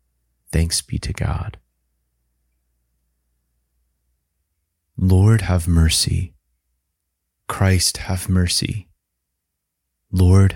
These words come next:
have mercy. Our Father who art in heaven,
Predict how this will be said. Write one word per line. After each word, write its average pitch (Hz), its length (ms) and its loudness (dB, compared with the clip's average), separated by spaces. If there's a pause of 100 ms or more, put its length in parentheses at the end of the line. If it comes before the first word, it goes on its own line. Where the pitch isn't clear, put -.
have - 220 -4
mercy. 87 560 -2 (2000)
Our 98 180 4
Father 110 560 0
who 98 180 2
art 92 260 0
in 85 120 -6
heaven, 78 480 -2